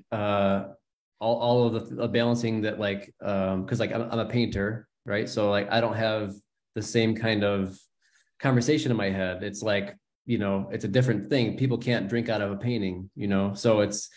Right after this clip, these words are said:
it's a really unique experience to have something that functions, um, and someone could use it every day, but also something that is a piece of art that, you know, could also just be admired,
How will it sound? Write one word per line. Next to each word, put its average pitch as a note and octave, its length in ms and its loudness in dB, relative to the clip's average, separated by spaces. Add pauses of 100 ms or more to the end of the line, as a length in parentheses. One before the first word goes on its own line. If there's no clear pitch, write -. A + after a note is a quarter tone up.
(240)
it's A#2+ 140 -2
a B2 60 6
really C3+ 180 6
unique B2+ 240 6
experience B2+ 500 2
to A2+ 120 -4
have G2+ 360 -2 (280)
something B2 280 4
that A2+ 180 2
functions, C3 680 0 (280)
um, G2 680 0 (540)
and G#2+ 420 -2
someone B2 240 2
could A2+ 100 0
use A2+ 140 2
it A2 80 0
every G#2 180 0
day, G2+ 300 0
but B2+ 180 -2
also A2 380 0
something A#2 380 -2
that G#2+ 200 -2
is B2+ 160 0
a A2+ 60 0
piece A#2+ 240 -4
of A2+ 80 -6
art G#2 380 -2
that, G2+ 360 -2
you A2 120 -4
know, G2 140 0
could A2 140 -2
also G#2+ 220 2
just G#2 300 -4
be G#2+ 140 0
admired, G#2 640 0